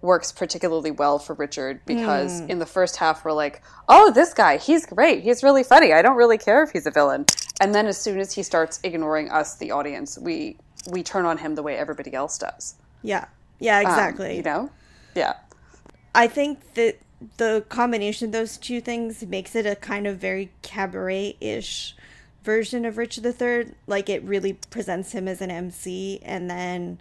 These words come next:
Speaker 1: Mm.
Speaker 2: and you really feel implicated in his murdering. <laughs> They're making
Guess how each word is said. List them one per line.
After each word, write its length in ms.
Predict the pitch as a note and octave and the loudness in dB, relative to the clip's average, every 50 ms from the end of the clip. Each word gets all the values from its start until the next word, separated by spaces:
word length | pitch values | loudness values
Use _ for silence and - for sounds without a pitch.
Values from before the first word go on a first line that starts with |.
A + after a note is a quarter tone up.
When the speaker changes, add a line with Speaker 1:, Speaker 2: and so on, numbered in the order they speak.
| _ - | _ -10
Speaker 1:
Mm. 380 | F#3 F#3 F3+ F3 E3+ D#3+ D3+ D#3 - - _ _ _ _ _ _ _ - | -8 -6 -6 -6 -8 -10 -12 -16 -20 -20 _ _ _ _ _ _ _ -6
Speaker 2:
and 340 | - G3+ G3 F#3 F#3 F3 - _ _ _ _ _ - | -6 -4 -4 -4 -6 -10 -12 _ _ _ _ _ -14
you 160 | G#3+ G#3+ G3 | -12 -8 -6
really 300 | F#3+ F#3+ F3+ F#3+ F#3 F3+ | -4 -4 -2 -4 -6 -8
feel 580 | - - - F#3 F3 E3+ E3+ E3+ E3 E3 F3 - _ _ _ _ _ _ G3 - | -10 -10 -10 -8 -6 -6 -6 -6 -6 -8 -10 -12 _ _ _ _ _ _ -20 -14
implicated 760 | - G3 F#3 E3+ G3+ F#3 - - B3 F#3 F#3 F3+ F#3+ F#3+ F3+ F#3 | -10 -10 -8 -8 -8 -10 -8 -8 -8 -8 -8 -8 -8 -8 -8 -8
in 440 | F3+ G#3 E3+ F#3 F3+ F#3 F#3+ F#3 - _ _ _ _ _ _ _ _ _ _ _ | -8 -8 -8 -8 -10 -12 -12 -14 -16 _ _ _ _ _ _ _ _ _ _ _
his 340 | - G#3 G#3+ G3 F#3 F3+ - | -10 -8 -8 -8 -10 -10 -10
murdering. 580 | G3 F#3+ F#3 F3+ F3+ G3 G#3 G#3+ A3+ A#3 A#3+ A#3+ - _ _ _ _ _ _ - - - - - _ _ _ _ _ _ _ _ _ _ _ _ _ _ _ _ _ _ | -8 -8 -6 -6 -6 -6 -6 -6 -6 -6 -8 -10 -14 _ _ _ _ _ _ -20 -20 -20 -20 -20 _ _ _ _ _ _ _ _ _ _ _ _ _ _ _ _ _ _
<laughs> 0 | |
They're 600 | G4+ F4+ D4+ A#3 C#4 G4+ G4+ - F4+ F#4 F#4 B3 A3+ | -4 -4 2 6 8 8 8 8 6 4 4 4 2
making 420 | G#3+ G3 F#3+ - F#3+ F#3+ G3 F#3 | -2 -4 -6 -8 -8 -8 -6 -6